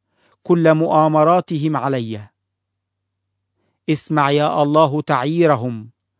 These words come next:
كل مؤامراتهم علي. طوال النهار يتكلم أعدائي علي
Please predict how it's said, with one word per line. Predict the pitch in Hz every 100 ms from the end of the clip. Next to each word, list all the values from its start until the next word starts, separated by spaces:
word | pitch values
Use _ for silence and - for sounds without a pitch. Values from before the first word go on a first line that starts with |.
| _ _ _
كل | - 196 165 156
مؤامراتهم | 156 151 151 147 147 160 - 131 135 123
علي. | 127 123 110 104 98 _ _ _ _ _ _ _ _ _ _ _ _ _ _
طوال | 156 151 156 156
النهار | 151 151 139 151 185
يتكلم | 175 165 - 143 180 185 170 165
أعدائي | 175 143 139 165 180 160 156
علي | 139 151 190 180 170